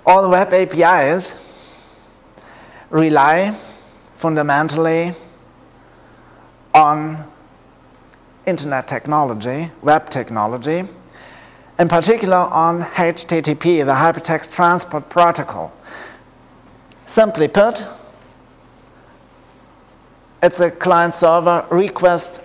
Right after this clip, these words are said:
response protocol where a client sends a request to a server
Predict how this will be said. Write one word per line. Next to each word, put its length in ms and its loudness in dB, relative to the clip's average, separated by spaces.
response 800 -4
protocol 680 0
where 160 0
a 40 -6
client 360 -4
sends 260 -8
a 240 -8
request 640 -4
to 120 -4
a 60 -4
server 500 -6